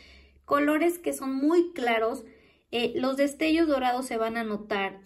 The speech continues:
y sí van a brillar, pero se va a ver, bueno, para mi parecer se ve sucio el listón. Entonces vamos a agarrar un listón blanco otra vez y vamos a probar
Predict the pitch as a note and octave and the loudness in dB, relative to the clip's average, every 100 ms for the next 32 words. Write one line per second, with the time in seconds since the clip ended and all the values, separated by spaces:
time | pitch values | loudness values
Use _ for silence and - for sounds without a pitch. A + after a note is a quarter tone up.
0 | - _ _ _ _ A#3+ B3+ B3+ B3+ - | -20 _ _ _ _ -6 -2 -2 -4 -10
1 | - E4 F4 D4+ D4 C4+ A3 G#3+ G#3+ A3 | 4 6 6 4 2 0 -2 -4 -2 -2
2 | A3 - - B3 B3 C4 C#4 D4 D4+ D#4 | -2 -6 -8 -6 -4 -2 0 2 0 0
3 | - C#4+ C#4 C4 B3 B3+ C4 B3+ B3+ C4+ | -4 -4 -4 -2 -2 -2 -2 -2 -2 2
4 | D#4 E4 C#4+ D4 - - E4+ - B3 G#3 | 2 2 2 2 0 2 2 4 0 0
5 | F#3+ - F3+ F3 - _ _ _ _ _ | -2 -6 -10 -10 -14 _ _ _ _ _
6 | _ C4+ C4+ E4 E4+ F4+ F4 F4+ G#4+ G#4 | _ -6 2 2 2 0 0 0 2 2
7 | C4 A#3 A#3 A#3+ - _ _ D#4+ F4+ F4 | 2 2 2 0 -6 _ _ 0 2 6
8 | F4 - - B3+ A#3+ A3 - - - G#3+ | 6 4 -4 -2 -2 -6 -10 -20 -6 -2
9 | C4 A#3 G#3+ G#3 G3+ F3+ F3+ C4+ - - | 2 0 0 -4 -4 -6 -6 -10 -16 -20
10 | - - _ _ _ _ _ _ - E4 | -20 -20 _ _ _ _ _ _ -2 4
11 | E4 D#4 D#4 D#4 C4+ A3+ A3+ A#3 | 6 6 4 0 0 0 2 0